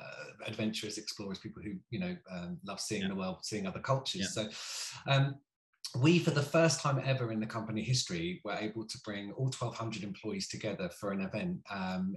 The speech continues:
Speaker 1: in Ibiza in October twenty nineteen. Um,
Speaker 2: This
Speaker 1: and
Speaker 2: was the one where I was gonna speak and then you cancelled me.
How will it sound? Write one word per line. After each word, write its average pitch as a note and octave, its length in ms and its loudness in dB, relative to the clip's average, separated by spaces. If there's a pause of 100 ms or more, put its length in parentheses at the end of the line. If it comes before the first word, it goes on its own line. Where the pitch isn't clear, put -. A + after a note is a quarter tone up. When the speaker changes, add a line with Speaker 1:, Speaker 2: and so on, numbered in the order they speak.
Speaker 1:
in A2+ 100 -2
Ibiza A2+ 480 0 (320)
in G2 180 -6
October G2+ 400 -4
twenty G2+ 340 -6
nineteen. F#2+ 540 -4 (500)
Um, G#2+ 320 -2 (140)
Speaker 2:
This A#3+ 140 6
Speaker 1:
and B3+ 80 6
Speaker 2:
was F#3+ 100 4
the G#3 80 6
one G3+ 220 6
where F3 240 6
I D3+ 120 6
was F3+ 320 4
gonna D#3 200 4
speak C3+ 420 2
and C3 100 0
then D3 120 -2
you C#3 140 -4
cancelled C3 520 -2
me. E2 220 -4